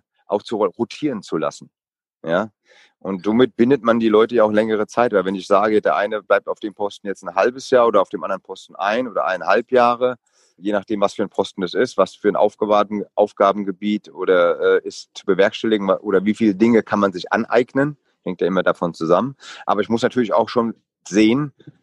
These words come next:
damit es funktioniert. Und dieses Uhrwerk funktioniert eben nur, wenn ich auch die, erstmal die Leute dahin setzen, wo die Stärken sind, diese, die, die aufs Aqua getrimmt, so weit, äh, verinnerliche, dass sie das dann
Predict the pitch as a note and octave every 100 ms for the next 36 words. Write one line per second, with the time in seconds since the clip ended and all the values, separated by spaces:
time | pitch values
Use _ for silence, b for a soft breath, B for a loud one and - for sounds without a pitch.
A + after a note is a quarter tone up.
0 | _ _ F#2+ G#2 A2+ - - A#2 - B2
1 | A#2+ C#3+ A2+ F2+ G2 F2+ F2+ - C3 A#2+
2 | B2 C3 - A#2 G#2+ A2 G#2+ F#2+ G2 F#2+
3 | G2 C3 A#2+ G#2+ - - G#2 G#2 F#2 -
4 | G#2+ A#2+ - A#2+ A2 G#2+ G#2 - G2 A#2
5 | A2+ - A2 G#2 G2+ - G#2 F#2+ F#2 F2+
6 | G#2+ D#3+ - _ b b F2+ G#2 C#3 A#2+
7 | A2+ - - C3+ A2+ - - A#3+ C#3 -
8 | - - A#2 C3+ B2 A2 - - A#2+ A#2+
9 | - _ _ F2+ C3+ D#3+ C3+ C3+ - _
10 | _ _ _ _ G2+ G2 B2+ D#3 E3 B2
11 | G#2 - D3+ D3 b b b G2+ A#2 A2
12 | G#2+ A2+ G2+